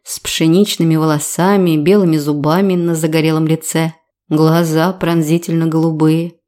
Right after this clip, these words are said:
взгляд хитрый, как у избалованного домашнего кота. Мягкий рот и острый подбородок, правда, лишали его облик брутальной мужественности, но такие мальчишки-мажоры, как правило,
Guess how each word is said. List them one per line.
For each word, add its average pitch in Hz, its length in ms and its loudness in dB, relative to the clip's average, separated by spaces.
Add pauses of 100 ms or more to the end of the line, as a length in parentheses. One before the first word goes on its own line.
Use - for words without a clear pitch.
(160)
взгляд 143 420 2
хитрый, 180 600 -6 (240)
как 233 220 -4
у 254 80 4
избалованного 196 640 2
домашнего 190 500 -2
кота. 196 500 -4 (400)
Мягкий 202 540 0
рот 247 360 0
и 160 120 2
острый 165 400 0
подбородок, 175 640 0
правда, 151 460 0
лишали 180 500 0
его 151 200 0
облик 233 540 0
брутальной 165 680 0
мужественности, 147 920 0 (300)
но 202 580 0
такие 175 340 0
мальчишки-мажоры, 156 1120 0
как - 200 -10
правило, 170 500 -2